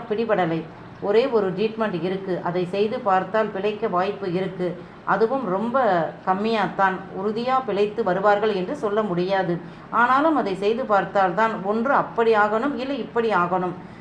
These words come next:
ரெண்டு பக்கமும் இல்லாமல் எப்படி எத்தனை நாள் வைத்துக் கொள்வது?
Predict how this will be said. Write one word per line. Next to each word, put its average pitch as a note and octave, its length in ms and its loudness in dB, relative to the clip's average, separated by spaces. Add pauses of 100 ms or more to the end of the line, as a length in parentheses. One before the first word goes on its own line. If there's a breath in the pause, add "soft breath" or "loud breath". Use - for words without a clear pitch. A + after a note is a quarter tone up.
(120 loud breath)
ரெண்டு C#4+ 260 0
பக்கமும் D4 380 2
இல்லாமல் G#3+ 640 2
எப்படி G3+ 520 0
எத்தனை A3+ 340 -2
நாள் G#3+ 180 2
வைத்துக் F#3+ 320 -4
கொள்வது? F3+ 580 -2